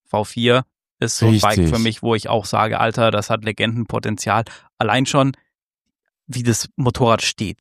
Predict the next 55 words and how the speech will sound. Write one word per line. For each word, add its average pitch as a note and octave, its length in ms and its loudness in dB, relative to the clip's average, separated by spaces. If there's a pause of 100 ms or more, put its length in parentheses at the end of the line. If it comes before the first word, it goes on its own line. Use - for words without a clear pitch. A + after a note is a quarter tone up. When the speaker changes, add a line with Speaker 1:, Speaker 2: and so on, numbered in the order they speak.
Speaker 1:
Das A2 160 -12
ist A#2 140 -10
einfach, A2+ 320 -4
du A#2+ 100 -6
guckst - 300 -4
es G#2+ 100 -8
an A#2+ 340 0
und, A2 240 -4
und A#2 140 -2
ich G#2+ 100 -2
meine, A2 200 2
die G#2+ 80 -2
Specs - 400 -2
sind A2+ 100 0
ja A#2 120 2
auch - 160 0
echt - 200 -4
krass G#2 300 -2
und A2 120 -2
so, A2 340 2
wo A2 100 0
ich G#2 60 -2
denke, G#2 180 -4
ja, G#2+ 180 0
Speaker 2:
Ja. D#2 100 0
Speaker 1:
Panigale - 600 -4
ist, - 340 -10
glaub G#2+ 180 -6
ich, A#2 140 -14
wird - 140 -10
schon - 160 -8
auch - 140 -6
in - 80 -6
die - 80 -12
Geschichte - 360 -12
eingehen, - 320 -10
so - 100 -6
ein - 40 -6
Speaker 2:
Ja, E2 100 -2
ja. E2+ 60 -2
Speaker 1:
bisschen. - 180 -8
Speaker 2:
Ich - 460 -14
meine, F#2+ 80 2
der, F2+ 120 2
der G2+ 180 -2
Name, F2 460 2
der E2 140 2
Name, E2+ 280 2
der, D#2 280 -2
der F2 200 0
macht G2 280 0
ja F2 100 2
was - 200 -6
mit - 180 -10
dir - 200 -8